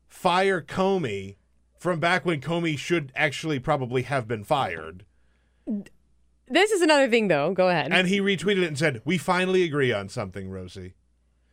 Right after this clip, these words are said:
Speaker 1: So he brought back his beef with Rosie O'Donnell from ten effing years ago to fight this battle.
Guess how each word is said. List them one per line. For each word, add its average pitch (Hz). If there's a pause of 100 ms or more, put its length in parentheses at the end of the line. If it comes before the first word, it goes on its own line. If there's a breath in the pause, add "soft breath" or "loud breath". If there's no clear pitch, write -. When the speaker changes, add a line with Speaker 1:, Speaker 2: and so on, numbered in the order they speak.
(340)
Speaker 1:
So 233
he 247
brought 240
back 240
his 208
beef 226
with 190
Rosie 208
O'Donnell 180
from 147
ten 202 (400)
effing 170
years 151
ago 71 (880 soft breath)
to 196
fight 202
this 196
battle. 147